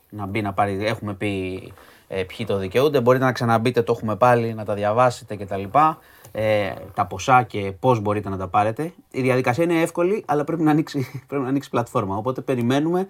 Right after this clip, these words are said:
ελπίζω να μην έχουμε ζητήματα και να ανοίξει. Έχει καθυστερήσει πάρα πολύ. Λοιπόν, η δεύτερη είδηση πάνω σε αυτά είναι στο θέμα της βενζίνης. Υπογράφηκε απόφαση,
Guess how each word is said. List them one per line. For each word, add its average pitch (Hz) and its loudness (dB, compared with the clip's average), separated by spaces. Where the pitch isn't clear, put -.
ελπίζω 165 2
να 175 2
μην 180 0
έχουμε 175 0
ζητήματα 113 -2
και - -6
να 131 0
ανοίξει. 123 0
Έχει 139 -4
καθυστερήσει 139 -4
πάρα 139 4
πολύ. 117 0
Λοιπόν, 120 0
η 104 -4
δεύτερη 165 2
είδηση 151 0
πάνω 143 0
σε 135 -6
αυτά 135 0
είναι 139 0
στο 113 -4
θέμα 127 -2
της 117 -10
βενζίνης. 117 0
Υπογράφηκε 117 2
απόφαση, 107 -4